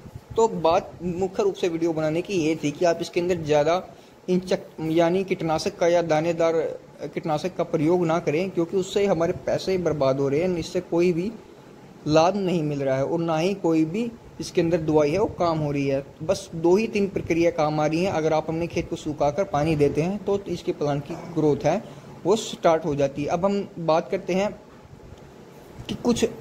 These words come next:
ये, अ, कुछ plant थे जो हमने,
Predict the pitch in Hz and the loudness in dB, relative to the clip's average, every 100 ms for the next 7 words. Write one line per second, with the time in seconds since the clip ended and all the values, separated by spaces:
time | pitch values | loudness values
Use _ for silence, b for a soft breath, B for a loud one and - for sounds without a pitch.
0 | - - 180 180 196 - - - - - | -18 -10 2 4 4 2 -14 -20 -20 -8
1 | 160 165 175 175 226 - 180 156 151 175 | -2 0 0 0 -2 2 2 2 -2 -2
2 | 175 196 185 175 180 202 214 | 2 2 2 2 0 0 -2